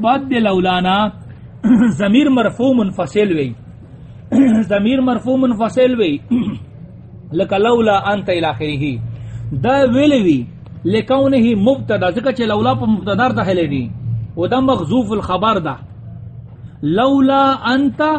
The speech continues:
لکان کذا. لکه دا رغلی لولا علی لهلک عمر رغلی وی کنه.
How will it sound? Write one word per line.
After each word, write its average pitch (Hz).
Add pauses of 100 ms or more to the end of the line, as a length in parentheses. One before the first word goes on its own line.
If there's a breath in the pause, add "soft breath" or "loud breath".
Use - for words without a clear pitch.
(140)
لکان 202
کذا. 160 (340)
لکه 220
دا 254
رغلی 254
لولا 226 (220)
علی 214 (440)
لهلک 180
عمر 160
رغلی 196
وی 262
کنه. 175